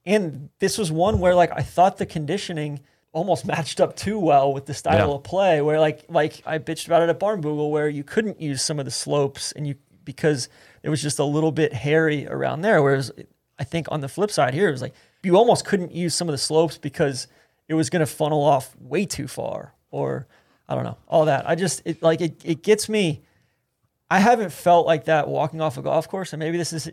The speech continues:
Speaker 1: his intent, but, like, I haven't felt like that walking off a golf course where, like, yo, like, I, I don't even really wanna play this afternoon.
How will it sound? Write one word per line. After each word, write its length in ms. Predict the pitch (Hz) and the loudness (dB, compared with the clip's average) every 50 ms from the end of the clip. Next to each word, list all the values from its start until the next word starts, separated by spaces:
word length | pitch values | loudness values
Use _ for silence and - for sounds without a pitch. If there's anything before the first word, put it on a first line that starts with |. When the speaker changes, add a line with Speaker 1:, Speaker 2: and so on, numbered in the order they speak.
| - - 117 - | -16 -20 -14 -10
Speaker 1:
his 140 | 160 160 160 | -10 -8 -8
intent, 340 | 147 - - 170 165 143 | -8 -8 -6 -6 -4 -4
but, 100 | 131 135 | -6 -8
like, 180 | 131 131 - - - | -8 -10 -8 -4 0
I 80 | 165 | 0
haven't 180 | 202 226 214 147 | 2 2 0 0
felt 140 | - 180 170 | 0 0 2
like 100 | 170 - | 2 4
that 200 | 170 160 139 127 | 4 4 4 4
walking 200 | 139 151 151 160 | 2 0 2 0
off 120 | 156 127 | -2 -2
a 20 | - | 0
golf 220 | 135 143 151 - | -2 -2 0 -2
course 180 | - 165 156 - | -4 -6 -4 -6
where, 100 | 135 123 | -6 -8
like, 160 | 123 120 127 | -6 -4 -2
yo, 140 | 147 147 143 | -2 0 0
like, 120 | 139 123 | -2 -2
I, 160 | - - - - _ - - - - | -4 -6 -8 -10 _ -8 -8 -6 -4
I 100 | - 156 | -2 -2
don't 120 | 208 208 165 | 0 0 0
even 160 | 143 135 131 | -2 -2 -4
really 160 | 135 135 135 | -4 -4 -4
wanna 140 | 131 135 131 | -4 -6 -8
play 160 | - - - | -8 -10 -12
this 140 | - - - | -12 -12 -14
afternoon. 380 | 123 - - 127 120 - 127 | -16 -16 -16 -18 -18 -18 -20